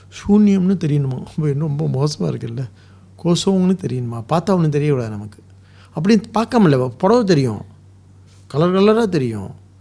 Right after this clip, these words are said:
எல்லாம் தெரியும். ஆனா நம்ம மனசுக்குள்ள என்ன இருக்கான்?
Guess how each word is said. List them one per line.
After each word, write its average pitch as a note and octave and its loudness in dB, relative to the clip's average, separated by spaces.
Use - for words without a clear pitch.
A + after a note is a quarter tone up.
எல்லாம் A3+ 0
தெரியும். C#3+ 0
ஆனா F#3+ 0
நம்ம G3 4
மனசுக்குள்ள A3 -2
என்ன E3+ 4
இருக்கான்? A#2 -6